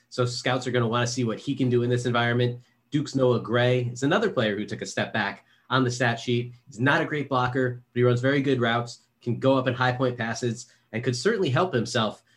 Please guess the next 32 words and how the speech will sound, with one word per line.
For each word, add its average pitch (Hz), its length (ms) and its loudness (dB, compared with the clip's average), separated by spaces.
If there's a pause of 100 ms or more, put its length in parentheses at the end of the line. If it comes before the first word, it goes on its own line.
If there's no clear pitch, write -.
(140)
with 135 140 2
a 123 40 2
good 127 160 2
performance 120 440 -2
here. 120 360 0 (260)
On 113 80 -8
the 113 80 -4
flip - 260 -4
side, 117 380 0 (480)
some 143 180 -2
very 175 220 4
intriguing 143 320 -4
players 135 260 0
who 139 60 0
actually 131 300 -2
improved 196 400 -2
their 131 100 4
production 123 420 0
this 110 200 -4
year, 110 260 -2 (200)
Hunter 143 260 -2
Long 127 260 2
of 120 80 -2
Boston 123 320 0
College 120 400 -2 (120)
and 147 140 -4
Kenny 131 300 0
Yeboah 117 380 -2 (360)
of 131 180 2
Ole 120 160 4
Miss. 120 360 -2 (400)
Long 139 420 2